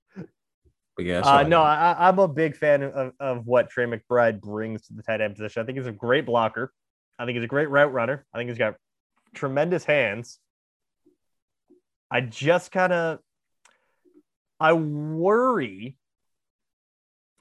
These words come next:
Speaker 2: that his, part of his game centers around the fact that Colorado State was so bad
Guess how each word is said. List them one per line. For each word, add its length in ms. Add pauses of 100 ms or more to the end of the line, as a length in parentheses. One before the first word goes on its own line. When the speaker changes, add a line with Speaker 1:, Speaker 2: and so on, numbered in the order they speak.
Speaker 2:
that 420 (960)
his, 460 (180)
part 260
of 120
his 240
game 400
centers 380
around 160
the 60
fact 180
that 120
Colorado 400
State 240
was 140
so 340
bad 420